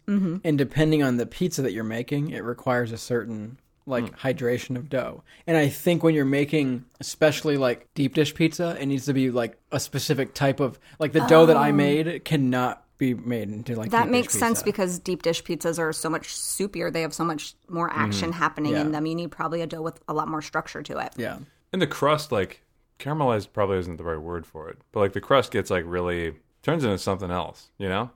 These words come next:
Speaker 1: Mm-hmm.
Speaker 3: It gets kinda, like, crunchy. Like,
Speaker 2: Yeah.
Speaker 3: to a, maybe it
Speaker 1: Mm-hmm.
Speaker 3: is caramelized.
Speaker 1: Well, 'cause there's also, do you guys watch, like, Great British Bake Off or Great British
Speaker 2: I have,
Speaker 1: Baking
Speaker 2: yeah.
Speaker 1: Show?
Speaker 2: Mm-hmm.
Speaker 3: Mm-hmm.
Speaker 1: So they make all sorts of different types of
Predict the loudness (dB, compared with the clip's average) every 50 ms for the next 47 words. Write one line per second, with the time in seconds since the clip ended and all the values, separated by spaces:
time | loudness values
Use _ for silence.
0 | _ -2 -2 -2 -2 -2 -2 -2 -4 2 2 4 4 4 4 2 0 0 0 2
1 | 2 2 -2 -4 -8 -10 -12 _ _ _ _ -6 -4 -4 -4 -4 -4 -4 -2 0
2 | 2 2 0 -2 -4 -8 _ _ -6 -4 -2 -2 -2 -4 -4 -8 -8 -6 -4 -6
3 | -4 -4 -8 -12 -14 -16 -18 -20 -20 _ _ _ _ _ -4 -4 -2 -2 -4 0
4 | 2 2 2 2 2 2 2 2 2 2 2 2 2 2 0 -2 -6 -8 -12 _
5 | _ _ -16 -12 -8 -4 -2 -2 -2 -2 0 0 0 0 0 -4 -4 -4 -6 -4
6 | -4 -6 -6 -6 -6 -12 _ _ _ _ -4 -2 -2 -2 -4 -4 -4 -4 -6 -2
7 | 0 0 0 0 -2 -6 -12 -20 -20 -20 _ _ _ -8 -8 -6 -4 -4 -6 -6
8 | -6 -8 -8 -6 -2 0 4 8 8 8 8 8 4 0 -2 -4 -4 -4 -2 0
9 | 2 2 2 2 0 -2 -6 _ _ _ -2 0 2 2 2 0 2 2 4 4
10 | 4 4 2 2 2 2 0 0 0 -4 -12 -20 -20 _ _ 0 0 0 0 -2
11 | -4 -4 -4 -6 -4 -4 -4 -2 -2 -2 -2 -4 -6 -8 -12 -4 -2 -2 -2 -2
12 | -4 -4 -2 0 0 -2 -4 -8 -14 -20 -20